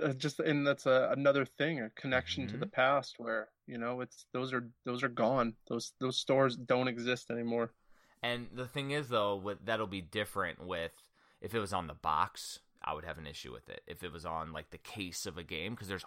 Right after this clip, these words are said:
Speaker 2: art there, there's descriptions there that it would be covering. But, like, on the back of a cartridge, which literally doesn't have anything, there's some free space,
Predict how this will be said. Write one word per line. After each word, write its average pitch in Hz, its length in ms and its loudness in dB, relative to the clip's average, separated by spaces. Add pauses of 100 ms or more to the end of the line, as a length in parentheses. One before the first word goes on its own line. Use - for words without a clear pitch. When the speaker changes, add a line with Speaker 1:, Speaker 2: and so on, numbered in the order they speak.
Speaker 2:
art 104 280 2
there, 64 320 -6
there's 64 440 -12
descriptions 82 640 -6
there 78 200 -4
that 73 140 -6
it 62 100 -8
would 65 140 -12
be - 120 -16
covering. - 520 -4 (800)
But, 92 360 2
like, 85 240 -2
on 95 140 2
the 85 60 -2
back 95 280 2
of 85 80 -8
a 78 40 -8
cartridge, 101 560 -2
which 87 200 -10
literally 85 400 -4
doesn't 82 400 -8
have 76 320 -10
anything, 139 420 -6
there's 104 160 -12
some - 140 -20
free 98 240 -10
space, 135 440 -6